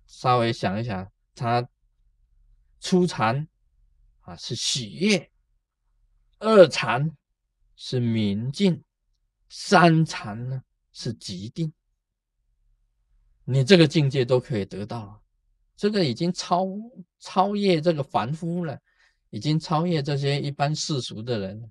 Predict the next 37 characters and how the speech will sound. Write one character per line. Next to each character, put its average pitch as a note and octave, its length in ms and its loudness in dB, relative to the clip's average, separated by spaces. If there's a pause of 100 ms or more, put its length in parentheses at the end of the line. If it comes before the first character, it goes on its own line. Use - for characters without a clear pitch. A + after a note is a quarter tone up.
(320)
是 - 160 -2
不 D#3 60 2
是 D3 160 -2
呢？ C3 120 0
你 D#3+ 120 0
看， D3 240 0 (440)
你 E3+ 120 -2
看， D3+ 240 2
安 D#3+ 160 0
尼 D#3+ 160 -2
低 D3 160 -2
一 B2 40 -6
下 C3 160 -6 (200)
哈， G#2+ 260 -8 (420)
啊， D#3+ 140 -10
他 - 180 -2
就 C#3+ 120 -2
发 B2 220 -6
脾 G#2+ 160 -10
气 A#2+ 260 -14
了。 B2+ 120 -18 (840)
嗯， D3 220 -16 (160)
那 A3 180 -8
个 D#3+ 240 0
你 B2+ 260 -4
能 B2+ 260 0
够 F3+ 160 6
极 D3 260 0
定 F#3 300 2
的 B2+ 140 2
人 A2+ 180 -4
啊， F#2+ 180 -6
如 A2 220 -8
如 C#3+ 300 -10
不 F3 80 -12
动 D3 340 -6
的。 - 100 -20